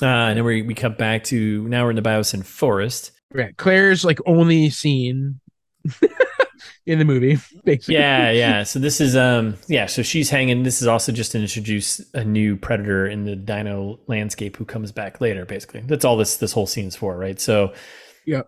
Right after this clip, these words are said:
Speaker 1: she's classic hanging out in a ejected, you know, seat in the, in the, in the, in the trees, whatever. And then we get a
Speaker 2: Mm-hmm.
Speaker 1: creepy dino bird. Now, this guy is pretty badass if we're gonna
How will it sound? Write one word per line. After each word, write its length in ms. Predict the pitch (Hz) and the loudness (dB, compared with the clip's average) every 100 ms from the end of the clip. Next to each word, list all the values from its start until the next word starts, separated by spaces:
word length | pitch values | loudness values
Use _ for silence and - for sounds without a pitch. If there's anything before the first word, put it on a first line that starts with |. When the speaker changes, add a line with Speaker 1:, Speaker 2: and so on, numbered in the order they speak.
| _ | _
Speaker 1:
she's 480 | - 156 131 - _ _ _ - - | -2 0 0 -2 _ _ _ -16 -4
classic 460 | 147 123 - 113 | 0 2 0 -2
hanging 300 | - 127 120 | -2 0 2
out 180 | 117 117 | 2 2
in 100 | 107 | 2
a 240 | 107 107 113 | 0 0 -2
ejected, 580 | 110 101 110 - 104 104 | -4 -2 -4 -2 -4 -4
you 180 | 135 120 | -6 -2
know, 240 | 101 95 - _ _ - | -2 -4 -8 _ _ -12
seat 360 | - 123 113 | -4 -2 -2
in 100 | 123 | -2
the, 160 | 107 95 - | -4 -4 -8
in 100 | 127 | -8
the, 100 | 95 - - | -8 -10 -12
in 160 | 104 | -10
the, 260 | 98 90 90 - | -8 -10 -14 -10
in 80 | 104 | -10
the 60 | 87 | -6
trees, 400 | - 131 120 113 | 0 2 2 2
whatever. 480 | 110 107 104 101 - - - _ _ _ - | 2 2 0 -2 -8 -20 -20 _ _ _ -2
And 80 | |
then 40 | 123 | 2
we 60 | 123 | 2
get 120 | 107 | 0
a 40 | |
Speaker 2:
Mm-hmm. 140 | 104 104 | -2 0
Speaker 1:
creepy 420 | 180 247 180 135 | 0 2 2 2
dino 360 | 117 104 98 | 2 0 -2
bird. 340 | 95 95 92 95 | -4 -6 -6 -8
Now, 140 | 101 | -4
this 200 | 101 156 | -2 0
guy 200 | 160 127 | 0 2
is 100 | 104 | 0
pretty 200 | - 107 | -2 -6
badass 680 | 101 95 104 104 92 95 - 131 | -6 -4 -2 -2 -4 -10 -12 -14
if 160 | 104 | -12
we're 60 | 107 | -12
gonna 340 | 101 95 95 | -10 -10 -12